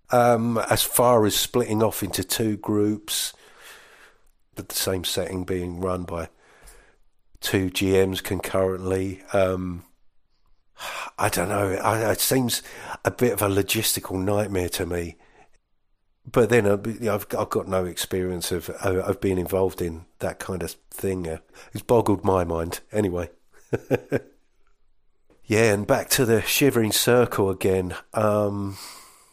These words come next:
yeah, I noticed you didn't mention who would be running that. <laughs> A kind of feeling like I've got the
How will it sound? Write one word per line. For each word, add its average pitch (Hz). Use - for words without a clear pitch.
yeah, 107
I 117
noticed 113
you 107
didn't 113
mention 120
who 113
would 110
be 110
running 113
that. 113
<laughs> -
A -
kind 104
of 90
feeling 95
like 101
I've 104
got 107
the 104